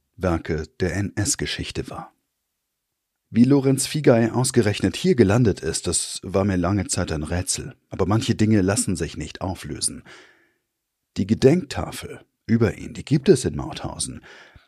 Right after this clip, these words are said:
Aber sie gibt mir keine Informationen darüber, wer er wirklich war.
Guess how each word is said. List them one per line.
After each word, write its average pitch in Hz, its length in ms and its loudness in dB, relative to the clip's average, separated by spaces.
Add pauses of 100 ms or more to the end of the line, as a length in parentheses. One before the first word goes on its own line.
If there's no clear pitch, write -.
(160)
Aber 95 160 -2
sie 90 120 -2
gibt - 200 -4
mir 98 100 2
keine 143 360 -2
Informationen 98 840 0
darüber, - 540 -8 (520)
wer 87 440 2 (760)
er 78 200 -6
wirklich - 460 2
war. - 260 -16